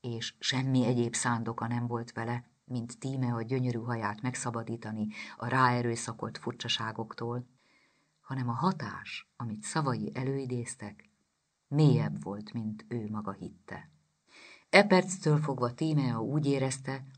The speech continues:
mintha ez a fejébe dugott fésű az egész fejét akarná kiszakítani a helyéből, s alig várhatta, hogy Kacsuka úr eltávozzék. A kapitány nem is időzött ott sokáig.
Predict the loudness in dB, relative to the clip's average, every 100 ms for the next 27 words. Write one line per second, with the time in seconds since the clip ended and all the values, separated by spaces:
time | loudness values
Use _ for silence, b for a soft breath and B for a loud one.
0 | _ -2 0 2 2 2 0 0 2 4
1 | 2 2 2 0 0 0 0 2 0 -2
2 | B B -2 0 2 2 2 0 0 0
3 | -2 -2 -2 0 -2 -2 -2 -2 -4 -4
4 | -2 -2 -2 0 0 0 0 -2 -4 B
5 | B B 2 8 8 10 10 10 4 0
6 | -2 -2 2 2 2 -2 0 0 -2 -4
7 | -6 -8 -8 -12 -10 -10 -10 -12 -12 -14
8 | -20 _ _ _ _ _ _ _ _ 2
9 | 2 2 2 4 4 4 4 6 6 2
10 | -2 -4 -4 -6 -8 -12 -8 -8 -8 -10
11 | -12 -14 -18